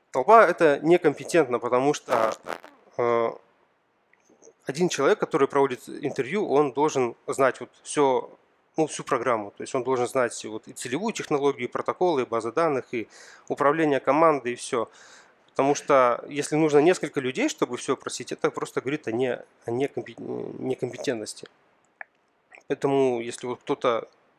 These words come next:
не может без другого человека провести собеседование, то, возможно, ему не стоит пока заниматься этим, ну, потому что рано. И толпа превращается в выпендреж, потому что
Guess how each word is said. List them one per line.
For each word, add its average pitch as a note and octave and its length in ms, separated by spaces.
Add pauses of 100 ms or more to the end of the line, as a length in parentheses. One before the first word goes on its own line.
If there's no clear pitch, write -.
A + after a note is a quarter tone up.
не B2+ 120
может G3+ 320
без A#2+ 300
другого C#3 440
человека A#2 460
провести A#2+ 460
собеседование, B2 580
то, - 240 (260)
возможно, C3+ 360
ему B2+ 160
не C3 80
стоит A#2 320
пока - 380 (680)
заниматься B2+ 440
этим, A2 200
ну, C#3 140
потому B2+ 320
что - 160
рано. A2+ 260 (720)
И - 340 (240)
толпа G3 320
превращается D3+ 720
в A#2+ 40
выпендреж, B2+ 540 (440)
потому A#2+ 240
что A2+ 460